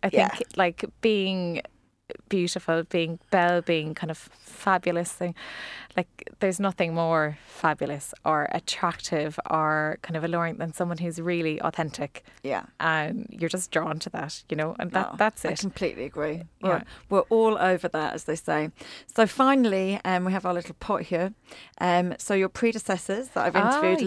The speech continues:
Speaker 2: left
Speaker 1: yes.
Speaker 2: questions for you. So I'm gonna get you to pick a couple of questions out.
Speaker 1: Oh, I have two. Perfect. So will I read this out?
Speaker 2: Yeah, read it
Speaker 1: Okay.
Speaker 2: out.
Speaker 1: Who would you invite to your last supper and why?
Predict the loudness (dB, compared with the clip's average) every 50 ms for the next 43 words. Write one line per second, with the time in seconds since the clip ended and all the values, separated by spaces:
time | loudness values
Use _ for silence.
0 | 2 2 2 0 2 2 2 2 2 -2 -6 -6 -4 -4 -2 0 0 0 0 -2
1 | -2 -2 -2 -2 -2 -2 -4 -4 -4 -4 -4 -4 -6 -6 -6 -4 -6 -6 -6 -8
2 | -12 -10 -8 -8 -8 -8 -10 -8 -6 -6 -6 -4 -4 -4 -4 -2 -2 -2 -4 -4
3 | -6 -10 _ _ _ -20 -20 -20 -20 _ -20 -20 -20 _ _ _ _ _ _ _
4 | _ _ _ _ _ _ _ _ _ _ _ _ _ _ _ _ _ _ _ _
5 | _ _ -6 -6 -6 -6 -10 -10 -10 -10 -12 -12 -16 -20 _ _ _ _ -6 -2
6 | -2 -2 -2 -2 -6 -4 -6 -4 -2 0 2 2 2 2 2 2 2 2 0 0
7 | 0 -2 0 0 0 2 2 2 2 2 0 0 0 0 0 0 0 0 0 0
8 | -2 -4 -12 -20 -20 -20 -20 -20 -20 _ _ _ _ _ _ _ -10 -10 _ -4
9 | 0 2 2 4 4 2 2 2 2 4 4 4 4 6 6 6 6 4 2 -2
10 | -4 -2 0 2 4 4 4 6 6 4 4 4 0 0 0 0 0 -2 -4 -2
11 | -2 -2 -4 -4 -4 -4 -2 0 0 0 -2 -4 -6 -8